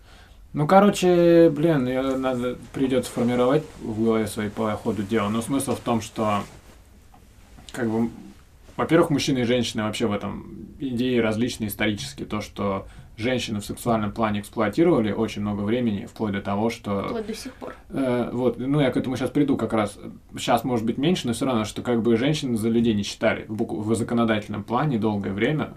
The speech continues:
Speaker 1: до условного там тысяча девятьсот двадцатого года, в, и на Западе, и на, и в России тоже, женщина не имела ни избирательных прав, ничего подобного, просто потому что для людей было открытием, что она вообще имеет какие-то идеи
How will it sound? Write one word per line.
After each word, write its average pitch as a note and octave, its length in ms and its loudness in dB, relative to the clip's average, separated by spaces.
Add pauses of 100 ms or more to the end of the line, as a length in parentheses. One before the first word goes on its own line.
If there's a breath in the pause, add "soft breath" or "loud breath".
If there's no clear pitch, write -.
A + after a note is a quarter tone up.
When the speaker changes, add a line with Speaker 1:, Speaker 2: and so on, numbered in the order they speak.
Speaker 1:
до G#2 500 2
условного G2+ 500 -4
там G2 240 -8
тысяча G#2 280 -6
девятьсот G2+ 400 -2
двадцатого G2+ 600 -4
года, C#3+ 400 2 (360 soft breath)
в, G2+ 440 -2
и F#2+ 160 -6
на G#2 160 -2
Западе, A2+ 420 4
и G2 100 -4
на, G2 260 -6
и - 140 -10
в - 80 -14
России - 320 -6
тоже, G#2+ 360 0 (300 soft breath)
женщина A#2+ 480 0
не A2+ 180 2
имела A#2 240 2
ни G#2 120 -2
избирательных A#2+ 480 -2
прав, A2+ 240 2
ничего G2+ 320 -6
подобного, B2+ 420 2
просто A2+ 220 -2
потому A2+ 260 0
что G#2+ 400 -2 (100)
для A2+ 240 -2
людей A2 260 0
было G2+ 280 0
открытием, A2 420 -4
что G#2 140 -10
она G2+ 120 -2
вообще G2+ 300 -6 (220)
имеет A2 380 -2
какие-то G#2 420 -4
идеи G#2 480 0